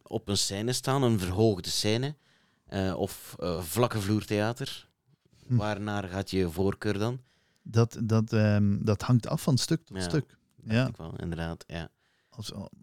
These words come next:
Speaker 2: pff, als je, als je een, een klassiek stuk speelt en dat speelt zich af in een café en, eh, je zit de hele tijd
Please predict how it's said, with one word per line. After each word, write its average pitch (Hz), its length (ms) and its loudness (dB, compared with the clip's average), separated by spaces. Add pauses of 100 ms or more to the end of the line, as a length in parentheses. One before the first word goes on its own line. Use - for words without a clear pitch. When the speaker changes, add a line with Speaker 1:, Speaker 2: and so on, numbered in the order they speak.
Speaker 2:
pff, - 300 -14
als - 260 -6
je, 110 140 -4
als 101 200 -2
je 113 100 2
een, 107 320 0
een 113 80 0
klassiek 110 420 -2
stuk - 260 -4
speelt 110 340 -2
en 104 120 0
dat 101 140 -2
speelt 117 260 0
zich 92 180 -2
af 135 140 0
in 117 80 4
een 98 60 2
café 123 500 -2 (640)
en, 101 260 2
eh, 92 480 0 (480)
je 113 120 -6
zit 107 220 2
de 110 60 -2
hele 107 260 4
tijd 110 400 0